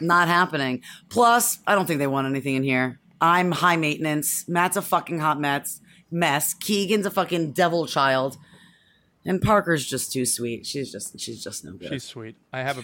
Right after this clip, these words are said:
Speaker 2: I have a beautiful picture of our daughters together
Speaker 1: I
Speaker 2: that I'll
Speaker 1: know.
Speaker 2: post. I'll post when the episode comes out.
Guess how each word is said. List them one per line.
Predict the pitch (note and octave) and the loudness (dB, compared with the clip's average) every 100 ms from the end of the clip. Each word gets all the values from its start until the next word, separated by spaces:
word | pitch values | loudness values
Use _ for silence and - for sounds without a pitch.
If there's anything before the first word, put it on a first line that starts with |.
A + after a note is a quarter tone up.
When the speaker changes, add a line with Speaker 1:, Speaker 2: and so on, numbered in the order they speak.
| - | -6
Speaker 2:
I | C3 | -4
have | A#2+ | -4
a | |
beautiful | A2+ C3+ C3+ C#3+ | -6 -8 -8 -10
picture | - C3 C#3+ | -10 -8 -8
of | B2+ | -6
our | B2 | -6
daughters | B2 A#2+ B2 - | -4 -4 -6 -10
together | C3+ B2+ C3+ | -8 -4 -2
Speaker 1:
I | C3 | 0
Speaker 2:
that | B2+ | 0
I'll | B2+ | 0
Speaker 1:
know. | B3+ | 0
Speaker 2:
post. | E3 C#3+ B2+ | 0 -2 -4
I'll | C#3 C#3+ | -2 -2
post | - D3+ - | 0 -4 -4
when | D3 | -4
the | C#3 | -2
episode | C3 C3 C3+ B2 | -2 -6 -10 -8
comes | C3+ B2 | -10 -6
out. | A#2+ A2+ - | -4 -4 -8